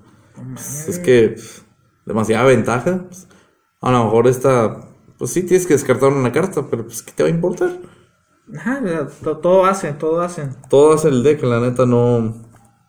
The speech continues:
Speaker 2: sé, X.
Speaker 1: A, a mí lo que me castra, güey, es que les dan una buena magia y les dan una magia rápida, güey.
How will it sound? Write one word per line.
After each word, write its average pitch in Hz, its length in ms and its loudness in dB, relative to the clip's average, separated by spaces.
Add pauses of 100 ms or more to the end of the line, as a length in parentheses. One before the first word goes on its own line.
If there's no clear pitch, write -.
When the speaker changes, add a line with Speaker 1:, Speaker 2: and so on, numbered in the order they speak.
(640)
Speaker 2:
sé, - 260 -6 (320)
X. 131 380 -6 (100)
Speaker 1:
A, 147 60 -8
a 151 340 -6
mí 156 140 -2
lo 240 140 0
que 226 100 -6
me 151 140 -2
castra, 202 320 -2
güey, 165 100 2
es 165 60 -10
que 208 280 0
les 143 240 0
dan 143 200 -4
una 185 120 -2
buena 208 260 2
magia 226 580 -4
y 147 500 -4
les 123 220 -2
dan 123 140 -2
una 165 100 -6
magia 185 240 -4
rápida, 139 420 -2
güey. 110 140 -12